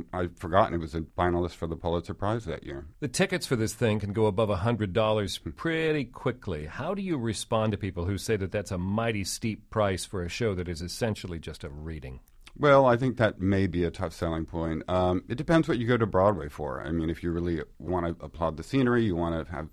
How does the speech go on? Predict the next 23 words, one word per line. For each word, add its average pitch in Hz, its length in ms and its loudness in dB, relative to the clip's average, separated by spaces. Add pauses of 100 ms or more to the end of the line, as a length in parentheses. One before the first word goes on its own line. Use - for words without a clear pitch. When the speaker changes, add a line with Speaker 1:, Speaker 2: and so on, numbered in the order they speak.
Speaker 1:
people 110 480 -2
tapping 110 440 -2
and 82 140 0
singing, 92 440 2
uh, 107 340 8
obviously 110 400 6
this 101 200 0
is 95 80 -2
not 85 200 2
the 82 80 -6
show 78 180 -6
for - 140 -10
you. 71 280 -8
But 113 240 4
if 113 120 -2
you're 120 120 8
an 107 60 8
admirer 101 500 8
of 87 220 4
A - 140 0
R 87 120 4
Gurney's 82 360 -2
writing 127 420 4